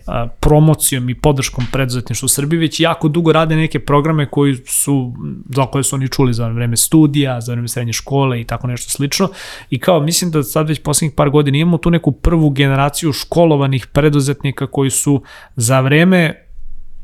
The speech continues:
ono, kreiranja svog profesionalnog i akademskog puta imali jasnu potvrdu da se ovo iz Srbije može raditi.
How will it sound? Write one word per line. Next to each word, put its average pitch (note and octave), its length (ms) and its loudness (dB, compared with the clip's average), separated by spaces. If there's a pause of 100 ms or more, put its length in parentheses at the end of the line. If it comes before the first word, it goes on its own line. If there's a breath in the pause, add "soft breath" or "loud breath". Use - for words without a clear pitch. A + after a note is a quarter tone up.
(340)
ono, B2 380 -6
kreiranja F3 580 4
svog E3+ 280 0 (120)
profesionalnog C#3+ 800 0
i D3 60 6
akademskog C#3+ 540 -2
puta D#3+ 380 2 (360 loud breath)
imali E3+ 640 4 (520)
jasnu D3+ 560 0
potvrdu D3+ 500 0
da C#3+ 120 0
se - 180 0
ovo D3 180 2
iz C#3 100 0
Srbije C3 360 -2
može G#2+ 280 -4
raditi. A2 380 -8